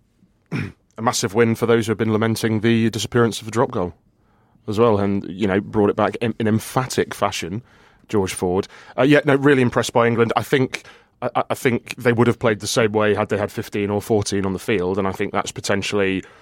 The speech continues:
the on-, the only negative that can be brought from that game is that, is that going further and looking sort of beyond the quarterfinals now. I mean, surely they will be in a quarterfinal now, touch wood. I mean, I don't wanna jinx it for them. Um,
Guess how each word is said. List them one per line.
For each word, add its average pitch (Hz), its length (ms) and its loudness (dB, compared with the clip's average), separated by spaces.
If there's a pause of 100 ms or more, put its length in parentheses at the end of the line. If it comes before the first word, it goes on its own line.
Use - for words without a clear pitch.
(180)
the 110 140 2
on-, 107 280 4
the 117 220 0
only 120 320 4
negative 104 440 0
that - 120 -6
can 95 120 -4
be 92 60 -2
brought 95 220 2
from 98 140 -4
that 90 120 -2
game 90 300 0
is 90 120 -2
that, 95 160 0
is 87 120 -4
that 90 140 -4
going 95 200 0
further 92 480 0
and 92 240 -6
looking 92 300 -6
sort 95 180 -2
of - 140 -10 (640)
beyond 95 260 2
the 95 60 -2
quarterfinals 95 640 2
now. 92 240 2
I 95 180 0
mean, 90 140 -4
surely 85 400 0
they 85 120 -2
will 82 100 -2
be 87 120 -2
in 82 60 -2
a 80 60 -8
quarterfinal 85 560 -6
now, 90 180 -4
touch - 280 -12
wood. 104 380 4
I 85 60 -4
mean, 85 160 -6
I 82 100 -4
don't 82 160 -6
wanna 85 140 -4
jinx 90 300 -2
it - 80 -10
for 85 200 -2
them. 90 180 -2 (420)
Um, 90 600 2